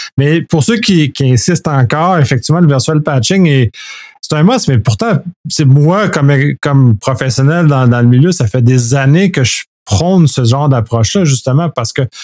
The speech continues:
ça réduit mes efforts, ça me permet de protéger en avant, en avance de phase, puis une compagnie comme, comme la tienne, ben, te permet justement de protéger dix, cent, mille clients d'un coup.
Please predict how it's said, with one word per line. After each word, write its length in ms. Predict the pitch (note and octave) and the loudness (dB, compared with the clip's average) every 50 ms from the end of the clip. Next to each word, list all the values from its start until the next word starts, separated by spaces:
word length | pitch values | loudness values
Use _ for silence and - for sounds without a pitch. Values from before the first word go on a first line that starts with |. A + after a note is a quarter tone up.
| - - - - - - | -18 -18 -20 -20 -14 -8
ça 180 | - - C3 | -6 -2 0
réduit 300 | B2+ A#2+ C#3 C3+ C3+ F3+ | 0 2 2 2 4 4
mes 220 | F#3 F3+ E3+ C#3+ D#3 | 4 4 2 2 2
efforts, 480 | D#3 C3+ - D3+ D3+ E3+ G3 G#3 F#3+ | 0 0 0 0 0 0 0 0 0
ça 160 | - - C#3+ C3 | 0 2 0 0
me 60 | A2+ | 0
permet 220 | - C#3+ D3 D#3 | 2 0 2 2
de 60 | D3 | 2
protéger 580 | C3 A2+ - D3 C#3+ C3+ - D3 C3+ B2+ D#3 E3 | 2 0 0 -2 -2 0 0 0 2 2 2 2
en 120 | D#3 C#3+ | 2 2
avant, 320 | C#3 C3 B2 B2 D#3 G3 G3 F#3+ - - - - - - - | 2 2 2 2 2 0 0 -2 -4 -18 -20 -20 -20 -6 -2
en 160 | B2+ B2+ C3 | 0 2 2
avance 320 | C3 B2 C3+ D#3+ F3 D#3 | 2 2 0 2 2 2
de 100 | C#3+ C#3+ | 2 0
phase, 540 | C3 - - C#3+ E3 G3+ A3 G#3+ F3 C#3 - | 0 -2 -2 -2 -2 0 2 2 0 0 -2
puis 160 | - - C3+ | -2 -2 0
une 160 | C3+ C3+ C3 - | 2 2 2 2
compagnie 340 | D3+ C3+ A2 C#3+ D3+ F3 | 0 -2 0 0 0 2
comme, 340 | E3+ E3+ D3+ C3+ B2+ B2 A#2 | 2 2 2 2 2 2 2
comme 220 | G#2+ - C3 B2 A#2+ | 0 0 2 2 2
la 160 | B2 A#2+ G#2+ | 2 0 -2
tienne, 360 | - - E3 F3+ G#3 G3 D#3+ | -2 -2 -2 0 2 2 2
ben, 120 | C3 B2 | 2 0
te 80 | A2 - | -2 -4
permet 300 | - C3 B2 C#3 D#3+ D#3 | -4 -2 -2 0 0 0
justement 420 | C3 - - C3+ B2 C3 D#3 F#3 F3 F3+ - - - - _ - | -2 -2 -2 0 0 0 0 0 -4 -6 -8 -18 -20 -16 _ -4
de 40 | B2 | -4
protéger 600 | G2+ - C3 C3 - D3 C3+ C#3+ F#3 G3+ - - - _ _ _ _ _ _ _ _ _ | -2 0 -2 0 0 0 0 2 2 0 0 -2 -8 _ _ _ _ _ _ _ _ _
dix, 200 | G#2+ A#2+ F3+ G3 | -2 0 0 0
cent, 400 | E3 - - F3 E3+ G3 G3 E3+ | 0 0 0 0 0 0 2 2
mille 400 | C#3 C3 C#3+ E3+ G#3 A3 G3+ F3 | 4 4 4 4 4 4 2 2
clients 400 | - - F3 E3+ E3 F3 F#3 F#3 | 2 2 2 2 4 2 2 2
d'un 300 | E3 D#3 D3 C#3+ C3 A#2 | 2 2 4 2 2 2
coup. 420 | - - - - G#3 A#3 A#3+ G3+ | 0 0 0 0 2 2 0 -2